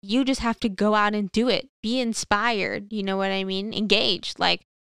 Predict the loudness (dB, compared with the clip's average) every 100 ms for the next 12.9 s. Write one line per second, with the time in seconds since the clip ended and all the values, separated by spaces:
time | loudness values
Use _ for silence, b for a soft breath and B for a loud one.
0 | _ _ _ _ -2 0 4 4 4 2
1 | 0 0 -2 0 0 -2 0 2 2 0
2 | -4 -2 -2 2 0 2 0 0 -2 -8
3 | 0 4 4 4 0 -4 -4 -4 -4 -2
4 | 0 0 0 0 0 0 -2 0 2 2
5 | 0 -4 -2 2 4 2 0 -2 -2 -2
6 | -4 -4 0 0 0 -4 -8 -4 -2 -4
7 | -4 0 0 0 0 -2 -4 B B B
8 | 2 4 4 2 0 -2 -2 -2 -2 0
9 | 2 2 0 -2 -2 -2 2 2 0 -6
10 | _ _ -8 -6 0 2 2 -2 -4 -4
11 | -2 0 0 0 0 0 2 2 -2 -4
12 | -2 0 -2 -2 -6 -8 -2 -2 -4